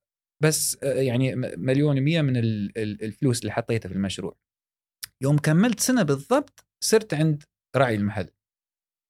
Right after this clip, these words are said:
آه، قلت له: "أنا أبغى أرجع لك الفرع هذا." قال لي: "أنت حاط فلوس." قلت له: "أوكي، بترجعني الفلوس وخذ." قال لي: "ما تبغى شيء بالمقابل؟" قلت له: "لا،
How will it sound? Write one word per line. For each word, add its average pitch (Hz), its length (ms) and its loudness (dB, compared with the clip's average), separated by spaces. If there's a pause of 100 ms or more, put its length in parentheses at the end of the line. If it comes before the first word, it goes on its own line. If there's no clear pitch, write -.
آه، 107 680 0 (120)
قلت 143 180 -2
له: 123 160 4
"أنا 147 280 0
أبغى 117 180 2
أرجع 117 340 0
لك 131 200 -4
الفرع 101 800 -2
هذا." - 180 -6 (1300)
قال 135 120 4
لي: 165 80 4
"أنت 180 120 0
حاط 180 280 -2
فلوس." - 460 -4 (800)
قلت - 120 -8
له: 151 60 2
"أوكي، 160 200 -2
بترجعني 127 560 0
الفلوس 107 540 -6 (640)
وخذ." 196 280 0 (260)
قال 147 120 6
لي: 156 80 4
"ما 170 160 6
تبغى 190 260 0
شيء 170 220 0
بالمقابل؟" 160 800 -4 (260)
قلت 139 160 -2
له: 131 60 4
"لا، 143 160 0